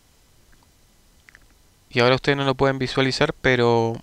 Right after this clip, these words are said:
en este momento ya empezó a contar el, el contador de,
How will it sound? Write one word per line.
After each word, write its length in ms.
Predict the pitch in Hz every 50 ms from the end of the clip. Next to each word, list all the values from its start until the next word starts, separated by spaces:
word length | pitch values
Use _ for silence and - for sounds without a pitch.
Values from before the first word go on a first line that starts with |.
| - _
en 100 | - 120
este 180 | 120 - - 131
momento 340 | 127 123 127 123 - 143
ya 220 | 131 120 123 123 123
empezó 680 | 120 117 117 117 - - 131 123 120 117 113 110 113 - _ _ _ _ _ _ _ _ _ _ _ _ _ _ _ _ _ _ _ _ _ _ _ _ _ _ _ _ _ _ _ _ _ _ _ _ _ _ _ _
a 120 | - 123 120
contar 400 | - 117 117 113 - 120 120 120
el, 500 | 117 110 113 110 107 104 107 110 113 113 - - _ _ _ _ _ _ _ _ _ _ _ _ _ _ _ _ _ _ _
el 140 | - 120 -
contador 600 | - 113 110 - - 107 113 120 120 117 117 - -
de, 280 | - - 143 117 113